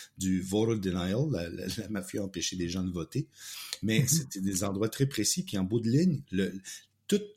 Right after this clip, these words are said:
Speaker 1: tous les experts en la matière, puis il y a des livres qui ont été publiés, il y a des analyses qui ont été publiées, que ça aurait changé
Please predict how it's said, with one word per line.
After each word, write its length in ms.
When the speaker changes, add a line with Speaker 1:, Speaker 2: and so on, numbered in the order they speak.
Speaker 1:
tous 200
les 160
experts 380
en 20
la 100
matière, 300
puis 120
il 40
y 20
a 40
des 100
livres 200
qui 80
ont 40
été 100
publiés, 300
il 40
y 20
a 40
des 180
analyses 340
qui 80
ont 40
été 120
publiées, 280
que 80
ça 100
aurait 120
changé 340